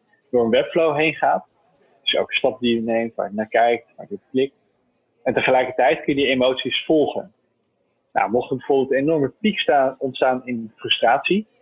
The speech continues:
ja, dan is dat interessant. Wil je weten hoe men geïnteracteerd heeft. En misschien wil je eigenlijk ook wel feedback op dat moment vragen van die participant.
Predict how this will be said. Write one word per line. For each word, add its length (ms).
ja, 100
dan 160
is 140
dat 140
interessant. 540
Wil 120
je 60
weten 300
hoe 200
men 220
geïnteracteerd 720
heeft. 260
En 100
misschien 240
wil 100
je 160
eigenlijk 400
ook 40
wel 100
feedback 400
op 120
dat 140
moment 200
vragen 380
van 240
die 140
participant. 420